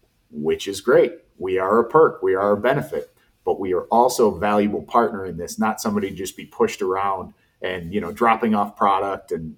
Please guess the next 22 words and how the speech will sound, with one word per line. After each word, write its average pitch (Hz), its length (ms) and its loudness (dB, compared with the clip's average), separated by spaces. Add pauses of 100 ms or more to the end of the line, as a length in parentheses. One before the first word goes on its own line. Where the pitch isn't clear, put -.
(120)
a-, - 400 -2
adding 135 260 4
equipment 120 640 2
and 101 240 -8
just 104 200 -6
losing 120 500 2
money 110 320 4
left 104 340 0
and 95 140 -8
right, 101 320 0 (360)
uh, 90 180 2
to 90 100 -12
try 92 220 -2
to 87 80 -6
meet 92 200 -10
some 95 160 -10
of 87 60 -8
these 87 280 -10 (280)
very, 101 320 2
very 92 260 -2
high 90 260 -2
standards 80 800 -6